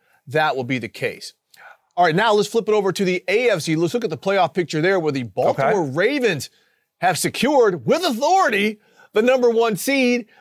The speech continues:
Speaker 1: But you see Miami at number
Speaker 2: With
Speaker 1: two.
Speaker 2: authority is right.
Speaker 1: Miami's at number two, but right now they could lose that. They could flip with the Buffalo Bills. They've got a huge Sunday night head-to-head clash, but you see a team like the Cleveland Browns,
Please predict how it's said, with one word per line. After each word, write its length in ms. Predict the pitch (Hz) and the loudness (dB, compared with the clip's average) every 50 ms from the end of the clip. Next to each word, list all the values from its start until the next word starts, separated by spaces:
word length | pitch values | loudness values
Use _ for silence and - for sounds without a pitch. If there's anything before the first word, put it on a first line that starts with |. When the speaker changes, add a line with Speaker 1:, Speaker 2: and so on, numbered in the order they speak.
| _ - | _ -4
Speaker 1:
But 100 | 214 208 | -2 0
you 60 | 185 | 0
see 140 | - 269 269 | 0 0 0
Miami 460 | 254 240 226 226 240 262 277 247 196 143 123 | 0 2 2 2 2 2 2 0 0 -2 -4
at 80 | 147 151 | -2 -2
number 260 | 170 202 220 208 - | -2 0 0 2 0
Speaker 2:
With 120 | 156 - - | 0 0 0
Speaker 1:
two. 220 | 226 233 254 269 | 0 0 2 2
Speaker 2:
authority 360 | 330 202 233 214 180 170 143 | 2 4 4 4 4 2 0
is 140 | 127 110 95 | -2 -4 -4
right. 400 | 95 110 135 143 147 139 - - _ _ _ _ _ _ _ _ _ _ _ 160 | -4 -2 -2 0 0 -2 -4 -10 _ _ _ _ _ _ _ _ _ _ _ -2
Speaker 1:
Miami's 300 | 175 220 277 339 285 262 | 0 0 0 2 2 2
at 80 | 240 | 2
number 180 | 247 240 233 190 | 2 0 0 -2
two, 220 | - - 269 269 | -2 -2 -2 0
but 80 | 226 196 | 2 2
right 220 | 180 233 240 233 | 2 2 0 0
now 160 | 254 254 233 | 0 0 0
they 180 | 180 143 277 277 | 2 2 0 0
could 160 | - 285 233 | 2 0 2
lose 320 | 226 254 339 415 339 202 170 | 2 4 4 4 2 2 0
that. 240 | 165 120 98 - | -2 -2 -4 -2
They 100 | 123 226 302 | -2 -2 -2
could 180 | 254 170 - | -2 -2 -2
flip 200 | - 294 339 - | 0 0 0 0
with 120 | - 220 151 | -2 -4 -2
the 80 | 170 | -2
Buffalo 400 | 139 - 254 254 - 220 214 202 | 0 0 0 0 0 0 0 0
Bills. 340 | 160 123 208 247 233 202 151 | 2 2 4 4 4 4 2
They've 160 | 208 226 214 | 2 0 2
got 160 | 185 226 185 156 | 0 0 0 0
a 60 | 147 | -2
huge 580 | 135 - 240 269 285 269 262 262 247 190 - _ - _ - | -4 -2 -2 -2 0 0 0 -2 -2 -4 -6 _ -18 _ -12
Sunday 500 | - - - 247 262 277 262 254 240 226 | -10 -6 -2 0 0 2 2 2 2 2
night 220 | 226 220 208 175 | 2 0 -2 -2
head-to-head 600 | - - 214 233 208 185 190 160 185 190 151 135 - | -2 -2 -2 -2 0 0 0 0 0 0 -2 -4 -10
clash, 580 | - - 208 220 233 190 170 151 147 - - - _ - - _ - | -6 -2 0 2 2 2 2 0 -2 -4 -8 -16 _ -20 -20 _ -4
but 100 | 170 160 | -2 -2
you 60 | 143 | -2
see 160 | - - 233 | -2 -2 -2
a 40 | 233 | -2
team 220 | - - 226 220 208 | -2 0 0 2 2
like 140 | 202 180 | 0 0
the 80 | - 127 | -2 -6
Cleveland 500 | - - - 190 233 247 214 220 202 160 | -12 -6 -2 -2 0 0 0 0 0 0
Browns, 400 | 170 190 196 180 160 143 123 | 0 -2 -2 0 -2 -4 -4